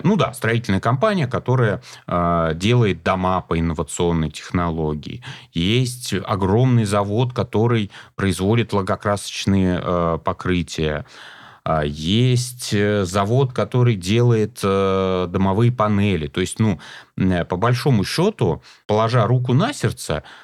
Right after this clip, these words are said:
подавляющее большинство производителей, которые что-то делают сами, вот если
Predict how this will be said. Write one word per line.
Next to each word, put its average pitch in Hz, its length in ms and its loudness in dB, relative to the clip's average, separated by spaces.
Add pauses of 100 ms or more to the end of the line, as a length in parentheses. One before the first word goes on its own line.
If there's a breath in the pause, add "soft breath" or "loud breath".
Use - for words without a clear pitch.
(120 loud breath)
подавляющее 139 680 0
большинство 123 1000 0
производителей, 123 840 2
которые - 300 -2
что-то 120 360 0
делают 92 420 0
сами, 90 440 -2 (360 loud breath)
вот 110 200 -2 (120)
если 117 500 0